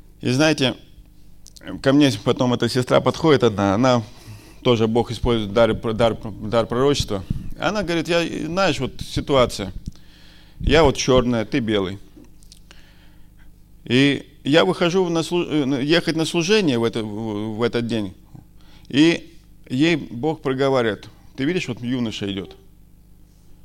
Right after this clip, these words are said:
мимо т-, мимо тебя?“ Она, она к Богу говорит: „Да, я вижу. Он ищет церковь. Он ищет, ищет, ищет служи-, ищет,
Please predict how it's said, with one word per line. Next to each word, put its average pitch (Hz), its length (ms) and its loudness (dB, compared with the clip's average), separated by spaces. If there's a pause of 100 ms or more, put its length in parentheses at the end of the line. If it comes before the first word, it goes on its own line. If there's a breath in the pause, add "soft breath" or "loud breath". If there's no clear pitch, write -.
(420)
мимо 117 280 -2
т-, - 140 -14
мимо 120 300 0
тебя?“ 98 360 -4 (420)
Она, 101 380 -6
она 110 160 -2
к 101 40 -10
Богу 101 200 -4
говорит: 98 180 -4
„Да, 110 120 -2
я 113 120 -2
вижу. 92 320 -6 (1120 soft breath)
Он 120 160 0
ищет 131 240 -6
церковь. 101 320 -8 (1200)
Он 110 160 -4
ищет, 147 400 -4
ищет, 143 400 -2 (140)
ищет 139 320 -6
служи-, 120 480 -4
ищет, 127 380 -6